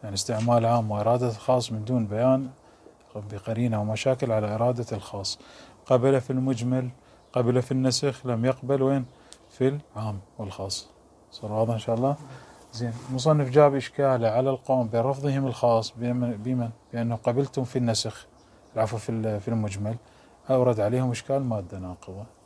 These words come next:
واضح؟ الآن المصنف إيش راح يسوي؟ كماد-، كحل راح يحاول يحل إشكال السيد المرتضى، ثم يحاول أنه يرد عليه نفس دليله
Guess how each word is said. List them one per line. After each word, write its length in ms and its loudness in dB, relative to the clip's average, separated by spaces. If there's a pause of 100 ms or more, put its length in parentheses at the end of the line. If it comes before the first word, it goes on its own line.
(220)
واضح؟ 300 0 (520)
الآن 260 4
المصنف 460 -2
إيش 140 -4
راح 80 4
يسوي؟ 340 -2
كماد-، 480 0
كحل 500 0 (400)
راح 120 -4
يحاول 400 2
يحل 300 -4
إشكال 280 0
السيد 400 -2
المرتضى، 560 -4 (600)
ثم 420 4 (840)
يحاول 400 4
أنه 240 2
يرد 240 4
عليه 220 6
نفس 260 -2
دليله 500 0